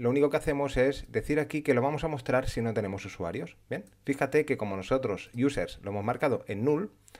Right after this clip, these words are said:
esto se va a cumplir y si venimos a nuestra página, podemos ver que tenemos aquí un skeleton loader,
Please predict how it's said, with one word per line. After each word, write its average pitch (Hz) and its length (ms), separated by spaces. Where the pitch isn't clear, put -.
esto - 260
se - 80
va 131 60
a 139 60
cumplir 151 500
y 131 120
si 139 120
venimos 117 440
a 98 80
nuestra 92 320
página, 139 460
podemos 165 300
ver 151 200
que 139 120
tenemos 120 340
aquí 131 400
un 101 180
skeleton 123 460
loader, 147 400